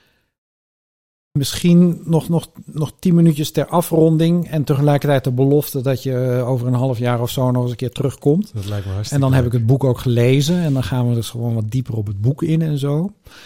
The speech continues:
Speaker 1: En, ehm, want, ja, eh, je vader was gestorven. Het is inmiddels tweeduizend zeventien. Dat is nu zes jaar geleden.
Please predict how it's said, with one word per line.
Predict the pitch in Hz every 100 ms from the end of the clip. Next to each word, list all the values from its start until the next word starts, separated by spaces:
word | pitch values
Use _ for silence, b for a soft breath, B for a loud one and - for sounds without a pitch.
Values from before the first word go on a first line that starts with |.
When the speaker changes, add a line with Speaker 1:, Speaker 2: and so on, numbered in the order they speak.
| B B B
Speaker 1:
En, | - 156 139 135 135 135
ehm, | 143 131 127 123 120 123 131 - - _ - _ _
want, | 147 147 135 - _ _ _ _ -
ja, | 151 104 87 -
eh, | 131 120 117 113 110 _ _ _ _ _ _ _ _ -
je |
vader | 110 127 131 123
was | 127
gestorven. | - - 127 127 117 117
Het | 110
is |
inmiddels | 113 113 110
tweeduizend | - 113 113 104 107
zeventien. | - 123 120 123 120 120
Dat | 127 113
is | 110
nu | 120 113
zes | 117 117
jaar | 113
geleden. | 107 113 113 120 123 127